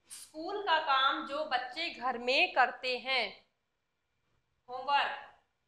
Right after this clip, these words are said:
ख्याल रखना, ध्यान रखना। बस्ता,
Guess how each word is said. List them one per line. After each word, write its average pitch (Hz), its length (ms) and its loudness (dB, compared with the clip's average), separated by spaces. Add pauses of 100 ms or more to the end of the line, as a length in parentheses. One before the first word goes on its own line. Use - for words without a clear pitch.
(160)
ख्याल 285 340 2
रखना, 294 640 -4 (2000)
ध्यान 254 360 4
रखना। 240 340 0 (1500)
बस्ता, 339 640 -2